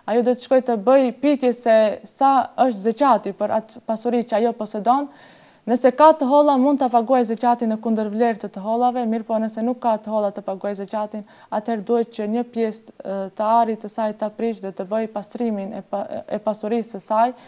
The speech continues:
në mënyrë që ai zbukurim që e ka pasur në këtë dynja mos të kthehet në dënim në botën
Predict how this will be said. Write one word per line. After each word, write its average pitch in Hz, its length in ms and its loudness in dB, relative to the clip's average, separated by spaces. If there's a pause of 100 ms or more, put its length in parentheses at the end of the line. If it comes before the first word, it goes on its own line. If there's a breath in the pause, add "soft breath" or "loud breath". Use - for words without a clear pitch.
(220 loud breath)
në 214 80 -2
mënyrë 247 400 2
që 233 140 4 (340 loud breath)
ai 240 160 8
zbukurim 269 480 4
që 233 140 0
e - 20 -16
ka 240 160 2
pasur 254 380 2
në 220 160 -2
këtë 220 180 -2
dynja 233 320 0
mos 247 220 -4
të - 100 -20
kthehet 240 400 -2
në 208 160 -2
dënim 220 380 0 (100)
në 196 160 -8
botën 208 320 -6